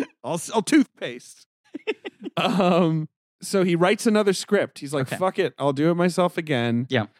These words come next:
Speaker 1: And, uh, in the contrast to the first one, this one was nothing but action sequences strung together on a mechanically constructed gangster plot.
Speaker 2: And that's this movie?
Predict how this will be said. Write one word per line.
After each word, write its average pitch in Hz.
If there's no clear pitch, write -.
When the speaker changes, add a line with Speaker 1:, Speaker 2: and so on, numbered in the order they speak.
Speaker 1:
And, 120
uh, 113
in 117
the 117
contrast 143
to 147
the 123
first 117
one, 110
this 117
one 113
was 98
nothing 139
but 110
action 131
sequences 120
strung 127
together 117
on 101
a 98
mechanically 120
constructed 110
gangster 92
plot. 87
Speaker 2:
And 160
that's 170
this 196
movie? 285